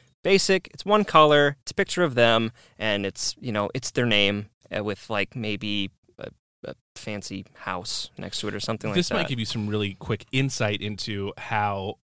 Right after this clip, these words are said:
Speaker 2: realtors and the real estate industry approaches, um, artistic and graphic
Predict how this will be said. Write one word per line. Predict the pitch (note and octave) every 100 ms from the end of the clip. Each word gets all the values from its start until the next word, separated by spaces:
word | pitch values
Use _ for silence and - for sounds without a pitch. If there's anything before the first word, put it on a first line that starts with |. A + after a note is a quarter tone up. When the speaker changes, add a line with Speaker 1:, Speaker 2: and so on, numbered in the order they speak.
| -
Speaker 2:
realtors | A2 A2 G#2+ G#2 A2 G2 G2 - -
and | G2+
the | F#2+
real | G2
estate | F#2+ G2+ G2
industry | G2 F#2 A2
approaches, | F#2+ - G2+ F#2 G2 F#2 - -
um, | G2 F#2 F2+ F2 - _ _ _ -
artistic | G2 - - G#2+
and | G#2+
graphic | G2 F#2 - G2+